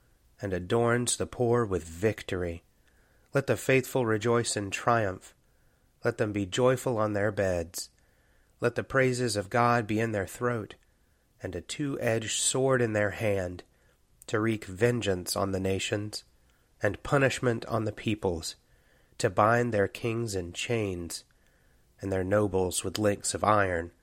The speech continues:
to inflict on them the judgment decreed. This is glory for all his faithful people. Hallelujah. Psalm one fifty. Hallelujah.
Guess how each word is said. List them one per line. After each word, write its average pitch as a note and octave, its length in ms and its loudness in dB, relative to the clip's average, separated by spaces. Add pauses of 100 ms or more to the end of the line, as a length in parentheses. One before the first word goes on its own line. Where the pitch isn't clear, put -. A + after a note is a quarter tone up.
(600)
to A2+ 120 0
inflict G#2+ 480 0
on A#2+ 220 4
them A2+ 240 0
the G2 100 -2
judgment A2 540 0
decreed. G2+ 580 -2 (640)
This A#2+ 200 -2
is C3+ 140 -2
glory G#2 520 2
for - 200 -4
all A#2 280 4
his A#2 220 2
faithful G#2+ 440 0
people. E2+ 480 -6 (600)
Hallelujah. F2+ 680 2 (1800)
Psalm F#2+ 360 6
one F2+ 200 4
fifty. - 520 -2 (960)
Hallelujah. A2 680 2